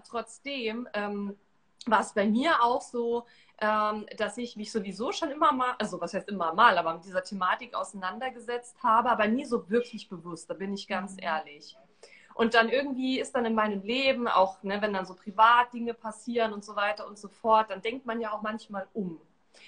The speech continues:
Speaker 1: Und ich weiß noch, ich habe damals in der Schule, also Grüße, Lies, gehen noch raus an meine Schüler von damals,
Speaker 2: <laughs>
Speaker 1: äh, mein, mein erster Prüfungskurs in Wert und Norm, also Ethik, Philosophie, whatever, wir haben,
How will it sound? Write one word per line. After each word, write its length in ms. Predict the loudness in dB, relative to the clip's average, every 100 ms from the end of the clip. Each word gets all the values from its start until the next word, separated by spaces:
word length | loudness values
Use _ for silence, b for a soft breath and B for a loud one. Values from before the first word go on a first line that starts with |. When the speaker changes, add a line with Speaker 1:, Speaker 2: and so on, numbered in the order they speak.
| B B B
Speaker 1:
Und 180 | 0 0
ich 120 | 0
weiß 280 | 4 4 2
noch, 100 | -6
ich 160 | -4
habe 80 | -4 2
damals 420 | 2 2 -2 -4
in 120 | -4
der 120 | -4
Schule, 720 | -6 -8 -4 -2 0 0 -2 -4 _ -4
also 200 | -4 -4
Grüße, 420 | -2 0 2 0
Lies, 260 | 0 -2 -2
gehen 140 | -2
noch 160 | 0 4
raus 200 | 2 4
an 60 | 0
meine 180 | 0 0
Schüler 380 | 4 6 6 4
von 180 | 0
damals, 560 | 2 2 2 -2 -4 -4 -4
Speaker 2:
<laughs> 500 | -4 -8 -14 -8 4
Speaker 1:
äh, 240 | 6 6
mein, 220 | 2 -2
mein 200 | -2 -4 -2
erster 300 | -4 -4 -6
Prüfungskurs 840 | -2 -4 -2 -8 -10 0 0 0
in 100 | -2
Wert 220 | 0 0 -2
und 120 | 2
Norm, 300 | 6 6 4
also 180 | -4 -4
Ethik, 640 | -4 -2 0 0 0 -4
Philosophie, 640 | -16 -14 -14 -12 -6 -2
whatever, 680 | 4 4 4 -4 -2 -2 -4 _ _ _ _ _
wir 240 | 6 6 8
haben, 440 | 4 4 -2 -12